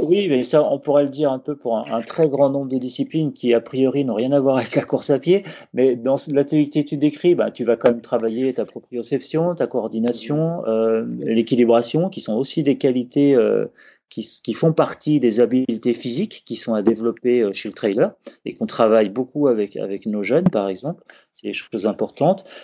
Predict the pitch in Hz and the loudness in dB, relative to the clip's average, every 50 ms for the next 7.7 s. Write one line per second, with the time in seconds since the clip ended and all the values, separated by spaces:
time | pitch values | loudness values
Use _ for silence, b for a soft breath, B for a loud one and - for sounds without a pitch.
0 | B B - 113 110 - - - 120 110 117 135 - - 208 - - - 104 107 | B B 0 0 0 0 2 2 4 4 4 2 2 0 -2 -2 -2 -2 -4 -4
1 | - - 113 104 113 117 101 110 92 - 104 110 110 - 107 104 110 - 170 190 | -2 -2 -2 -2 0 0 -2 -2 -2 -2 -2 -2 0 0 -2 0 2 4 2 2
2 | 190 - - 90 - - - - - - - 151 143 143 151 135 123 113 117 131 | 2 -2 -10 -12 -12 -14 -20 -20 -6 0 2 2 4 4 4 2 4 4 2 2
3 | 127 117 120 120 117 131 175 202 - - - 110 104 98 95 98 151 165 160 - | 2 2 0 0 2 2 2 2 0 -2 -2 0 0 0 -2 -2 -4 -4 -4 -4
4 | 110 110 101 104 110 107 120 160 180 175 - 180 180 - - - 107 95 110 113 | -2 -2 0 0 0 2 2 2 2 0 -2 -4 -4 -4 -4 -4 0 2 2 2
5 | - - 120 117 135 165 175 165 135 107 B B B B B B B B _ - | 2 0 -2 0 2 4 4 4 4 2 B B B B B B B B _ -4
6 | - 104 101 98 98 98 98 101 98 - - - 110 107 - - 104 95 101 95 | 0 2 2 2 2 2 0 -2 -4 -6 -4 -2 -2 -2 -2 -2 -2 -2 0 2
7 | - 147 135 - - 135 127 131 151 196 180 - - - | 2 0 2 2 2 2 2 2 0 -2 -2 0 0 0